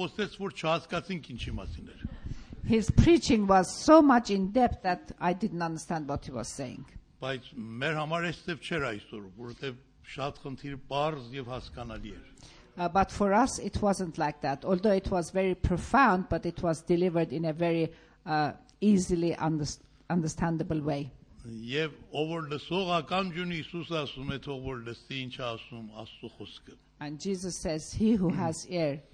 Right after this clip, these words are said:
Speaker 2: let him hear what the word of God says."
Speaker 1: Եվ ուզում ենք, որ այս վերջի կետը, որ սիրելի Համբարձումը ասեց առաջնորդության մասին, ա, դրա համար մի հատ հատուկ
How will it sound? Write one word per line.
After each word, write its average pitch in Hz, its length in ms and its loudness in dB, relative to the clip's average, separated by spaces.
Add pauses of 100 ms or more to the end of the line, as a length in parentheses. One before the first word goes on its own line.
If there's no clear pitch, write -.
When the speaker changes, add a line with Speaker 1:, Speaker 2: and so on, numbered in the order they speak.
Speaker 2:
let 254 240 0
him 185 160 0
hear 180 240 0
what 170 240 -2
the 160 80 -4
word 151 240 -2
of 139 180 -6
God 127 240 -6
says." - 460 -12 (1080)
Speaker 1:
Եվ 143 320 -4
ուզում 147 320 -10
ենք, 175 260 -6
որ 160 200 -6 (180)
այս 143 220 -4 (260)
վերջի 143 380 -6 (100)
կետը, 156 320 -6
որ 143 300 -6
սիրելի 127 340 -10
Համբարձումը 123 760 -10
ասեց 131 340 -12 (140)
առաջնորդության 127 800 -10 (160)
մասին, 151 560 -8 (800)
ա, 131 100 -8 (320)
դրա 139 220 -6
համար 123 340 -8
մի 120 100 -8
հատ 117 200 -10
հատուկ 113 260 -12